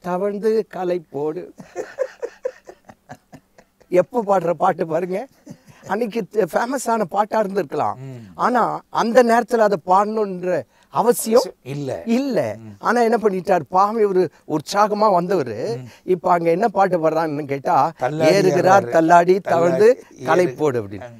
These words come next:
Speaker 1: எதற்காக இதை சொல்லுகிறேன் என்று சொன்னால், பாட வேண்டிய பாட்டை பாட வேண்டிய நேரத்துல பாடணும்.
Speaker 2: ம்.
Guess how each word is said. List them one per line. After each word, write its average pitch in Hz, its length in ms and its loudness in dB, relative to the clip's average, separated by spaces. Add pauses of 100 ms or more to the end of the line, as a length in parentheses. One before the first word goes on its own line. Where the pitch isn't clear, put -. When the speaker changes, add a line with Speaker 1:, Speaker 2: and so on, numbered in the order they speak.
(100)
Speaker 1:
எதற்காக 185 500 2
இதை 139 200 -2
சொல்லுகிறேன் 160 400 -6
என்று 127 240 -6
சொன்னால், 165 480 -6 (360)
பாட 220 380 0
வேண்டிய 180 420 2
பாட்டை 170 640 -4
பாட 190 360 0
வேண்டிய 156 300 -4
நேரத்துல 127 380 -8 (100)
பாடணும். 113 400 -10
Speaker 2:
ம். 110 460 -20